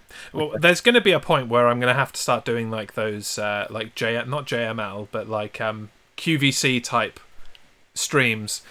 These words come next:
where it's like, "And, uh, in my toy store today that has been sat here for far too long and is taking up space and needs to go is this,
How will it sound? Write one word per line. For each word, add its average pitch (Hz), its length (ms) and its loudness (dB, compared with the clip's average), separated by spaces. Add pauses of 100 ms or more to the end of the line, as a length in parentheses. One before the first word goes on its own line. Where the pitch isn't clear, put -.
(140)
where 131 120 2
it's 127 120 2
like, 127 240 6
"And, 180 420 6
uh, 135 320 10
in 240 220 6
my 143 300 8
toy 135 240 2
store 120 220 2
today 139 380 6
that 143 280 6
has 135 160 2
been 127 380 0 (260)
sat 170 300 6
here 147 120 10
for 135 100 -2
far 185 260 8
too 143 160 2
long 135 260 8
and 123 180 -2
is 117 120 -2
taking 123 340 0
up 117 100 -6
space 139 300 0
and 120 220 -6
needs 175 240 0
to - 100 -6
go 147 340 2 (220)
is 202 280 2
this, - 560 6